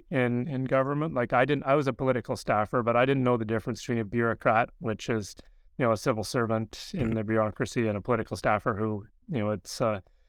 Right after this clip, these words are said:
Speaker 1: they're, they're, we're called exempt staff. There are different rules for, for exempt staff and,
Speaker 2: Mm-hmm.
Speaker 1: uh, in terms of how you get hired and outside of the seniority things, and you're not unionized. So there's that mechanical stuff. Um,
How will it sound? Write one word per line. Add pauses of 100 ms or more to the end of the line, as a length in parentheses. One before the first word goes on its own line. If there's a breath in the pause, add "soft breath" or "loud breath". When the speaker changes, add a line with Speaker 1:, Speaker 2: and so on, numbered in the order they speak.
(200)
Speaker 1:
they're,
they're,
we're
called
exempt
staff.
There
are
different
rules
for, (300)
for
exempt
staff
and,
Speaker 2:
Mm-hmm.
Speaker 1:
uh,
in
terms
of
how
you
get
hired
and
outside
of
the
seniority
things,
and
you're
not
unionized. (380 soft breath)
So
there's (140)
that
mechanical
stuff. (500)
Um,